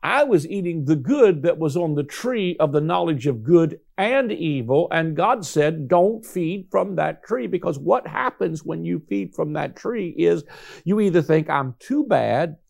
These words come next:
that I can't get God," or, "I'm too good that I've earned it." So I, I tell people a lot of times I'm a recovering Pharisee.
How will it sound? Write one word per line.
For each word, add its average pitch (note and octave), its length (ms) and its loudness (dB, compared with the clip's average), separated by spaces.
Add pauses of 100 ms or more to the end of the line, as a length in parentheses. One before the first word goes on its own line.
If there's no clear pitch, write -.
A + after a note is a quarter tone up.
(180)
that D3+ 140 4
I C3+ 60 2
can't B3+ 360 -2
get A#2+ 240 -6
God," G2+ 260 0
or, C#3+ 220 4
"I'm C#3+ 220 4
too G#3 200 -4
good E3 280 2
that F#3 100 0
I've E3+ 220 0
earned G#3+ 260 0
it." B2 100 -6
So - 160 -2
I, G3+ 420 2
I G3+ 40 0
tell C4 240 -4
people F3+ 340 -2
a - 20 2
lot G3 180 0
of - 80 -18
times G3+ 260 -2
I'm G3+ 160 -2
a F#3 60 2
recovering E3 600 -2
Pharisee. E3+ 680 -4